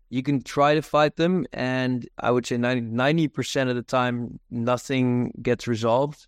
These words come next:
So the brand is just the one that's dealing with it. But in very rare cases, Amazon does help out and, and remove them. But I would say that the customer always wins on Amazon. So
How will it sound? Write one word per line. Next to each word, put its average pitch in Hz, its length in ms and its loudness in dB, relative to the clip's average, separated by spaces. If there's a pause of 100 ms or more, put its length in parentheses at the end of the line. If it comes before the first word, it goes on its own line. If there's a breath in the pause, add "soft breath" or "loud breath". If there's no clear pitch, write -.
So 120 340 0
the 110 140 -4
brand 117 400 2
is 110 120 -6
just - 440 -6 (100)
the 117 140 -4
one 113 240 2
that's 110 220 -4
dealing 127 280 0
with 131 160 0
it. 156 160 4 (240)
But 120 240 4 (100)
in 120 160 -4
very 127 560 2
rare 120 300 2
cases, 120 640 -2
Amazon 117 480 2
does 117 460 0 (300)
help 113 280 2
out 110 220 4
and, 107 160 -4
and 110 180 -6
remove 107 300 -4
them. 135 240 -2 (220)
But 120 100 2
I 123 40 4
would 123 100 0
say 139 180 2
that 127 180 -4
the 123 60 -4
customer 131 480 0
always 123 300 0
wins 117 500 0
on 107 180 0
Amazon. 104 460 0
So 107 380 -2